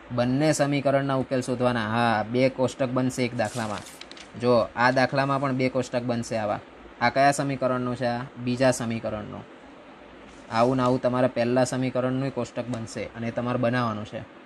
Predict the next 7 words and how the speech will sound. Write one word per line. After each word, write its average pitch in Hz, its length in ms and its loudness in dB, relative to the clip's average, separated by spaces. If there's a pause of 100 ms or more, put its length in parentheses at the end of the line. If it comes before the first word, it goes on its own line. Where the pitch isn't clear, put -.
(380)
બરોબર? 139 320 2 (920)
અને 113 100 -4
હોમવર્કમાં 123 540 0
બે 143 180 4
વાર 147 180 6
ગણવાના 120 420 -2
છે. - 60 -10